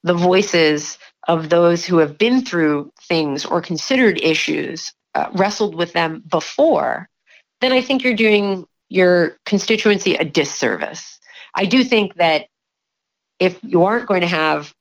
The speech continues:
term limits, you, everyone needs to be committed to being open to new ideas and continuing to educate themselves about the issues that they are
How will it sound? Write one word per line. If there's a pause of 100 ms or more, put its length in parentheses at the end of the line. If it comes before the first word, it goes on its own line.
(100)
term
limits,
you,
everyone
needs
to
be
committed
to
being
open (120)
to
new
ideas
and
continuing
to (120)
educate
themselves (440)
about
the
issues
that
they
are